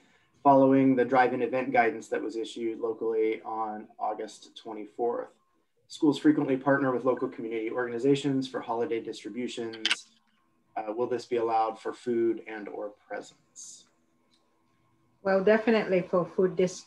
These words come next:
Speaker 2: distribution, those activities will be, still be allowed. Um, but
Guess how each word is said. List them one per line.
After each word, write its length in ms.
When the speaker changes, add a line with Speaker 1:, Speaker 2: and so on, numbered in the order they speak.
Speaker 2:
distribution, 960
those 300
activities 680
will 280
be, 220
still 280
be 180
allowed. 480
Um, 440
but 360